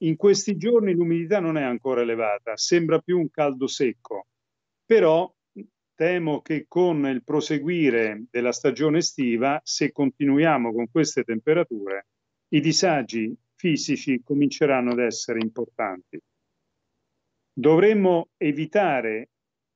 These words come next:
il sole diretto, dovremmo evitare gli ambienti particolarmente caldi,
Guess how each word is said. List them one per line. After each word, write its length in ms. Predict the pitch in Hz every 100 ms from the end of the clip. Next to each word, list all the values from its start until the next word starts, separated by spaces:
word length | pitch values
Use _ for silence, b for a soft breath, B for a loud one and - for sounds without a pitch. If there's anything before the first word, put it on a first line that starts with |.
| _
il 200 | - 127
sole 420 | - 190 190 151
diretto, 680 | 123 139 143 127 _ 170 196
dovremmo 480 | 226 131 147 175 160
evitare 580 | 151 151 185 160 123 117
gli 120 | 117
ambienti 680 | 123 131 160 143 - 123 -
particolarmente 960 | 156 151 - 127 135 127 147 127 135
caldi, 580 | - 139 113 104 120 151